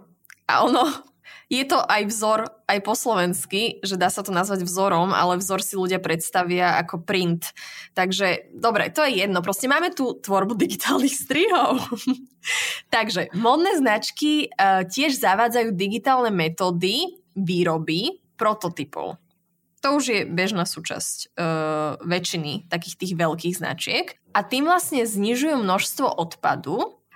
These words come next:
a ten čas, ktorý normálne na realizáciu tých fyzických prototypov potrebujú. Dá sa teda povedať, že tak zefektívňujú celú tú fyzickú výrobu. Takže máme tu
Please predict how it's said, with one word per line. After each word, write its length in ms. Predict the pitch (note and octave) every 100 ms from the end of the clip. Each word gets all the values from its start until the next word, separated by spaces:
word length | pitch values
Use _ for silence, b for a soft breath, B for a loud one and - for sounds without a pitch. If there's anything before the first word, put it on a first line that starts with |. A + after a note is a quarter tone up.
| -
a 80 | A3 A3
ten 320 | B3+ B3 B3
čas, 400 | - A#3+ A#3+ -
ktorý 320 | - G3 G3
normálne 480 | F#3+ A3+ A#3 A#3 A3 G#3+
na 80 |
realizáciu 640 | F3 F3+ G3+ G#3 G3+ A3 G3+
tých 240 | G3 F3
fyzických 560 | - C4+ C4 - F#3+ F#3
prototypov 720 | F3 F#3+ G#3 G3+ F3 F3 E3+
potrebujú. 640 | E3+ F3 E3+ D3 A2+ - _ _ _ G3+
Dá 160 | A#3+
sa 160 | D4 F4+
teda 160 | E4 B3+
povedať, 480 | A3 A3+ A#3+ A3+
že 80 | G#3+
tak 80 | G#3+
zefektívňujú 1200 | F#3+ G3 A#3+ C4 - A3 G#3+ G3+ A3 G#3+ G#3+ G#3
celú 320 | - A#3+ C4+
tú 160 | C4 G3
fyzickú 560 | G#3+ G3+ G#3 - -
výrobu. 400 | F#3+ F#3+ F#3 C#3+
Takže 240 | C3+ E3 G3
máme 240 | G3+ A#3+
tu 160 | B3+